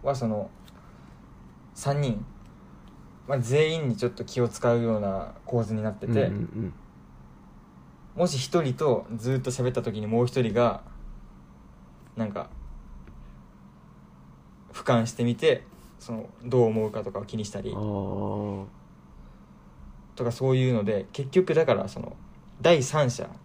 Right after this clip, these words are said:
Speaker 1: の目線っていうのを常に気にしてしまう。それは多分弱気になって、その第三者に対して弱気になってるから。
Speaker 2: うんうんうん。
Speaker 1: っていうのが俺の原因だったんだよね。
Speaker 2: はいはいはい。
Speaker 1: まあ、じゃあここば-、バーってまあ最後まで言っちゃうけど。
Speaker 2: う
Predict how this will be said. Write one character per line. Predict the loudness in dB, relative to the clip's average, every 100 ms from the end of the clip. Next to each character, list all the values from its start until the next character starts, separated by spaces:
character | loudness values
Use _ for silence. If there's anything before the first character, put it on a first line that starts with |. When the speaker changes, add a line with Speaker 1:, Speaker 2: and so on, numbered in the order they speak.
| -20 -20 -20 -20 -20 -20 -6
Speaker 1:
の | 2
目 | 4
線 | 4 2 2 0
っ |
て | 0 2
い | 4
う |
の | 4 2 -4 -14 -4
を | -4
常 | -2 0 0
に | 0
気 | -4 -4
に |
し | -4
て |
し | -6 -6
ま |
う。 | -4
そ | 4
れ |
は | 6 6
多 | 4
分 | 4 0 4
弱 | 6 6
気 | 4
に | 0
な | -2
っ |
て、 | -6
そ | 0
の | 6
第 | 6
三 | 6 2
者 | 2
に | 0
対 | 0 -2
し |
て | -2
弱 | 0 0
気 | 0 -2
に |
な | -2
っ | -2
て | -4
る | -2
か | -2
ら。 | -4
Speaker 2:
う |
ん |
う | -4
ん |
う | -6
ん。 | -8 -14 -20 -20 -20 -20 -20 -20 -20 -20 -20 -20 -20 -20 -10
Speaker 1:
っ |
て | -2
い |
う | 0
の | 0
が |
俺 | 0 0
の |
原 | 0 0
因 | 0 -2
だ | -6
っ | -10
た | -12
ん | -12
だ |
よ | -14
ね。 | -6
Speaker 2:
は | -4
い |
は | -4
い |
は | -6
い。 | -10 -12 -16 -20 -20 -20 -20 -20 -20 -20 -20 -20 -2
Speaker 1:
ま | 0
あ、 |
じ | 2
ゃ |
あ |
こ | 0
こ | 2
ば-、 | 6 6
バ | 8 6 6
ー | 4
っ |
て | -2
ま | -2
あ | -2
最 | 0
後 | 0
ま | -2
で |
言 | -6
っ | -6
ち | -2
ゃ |
う | -2
け |
ど。 |
Speaker 2:
う | -4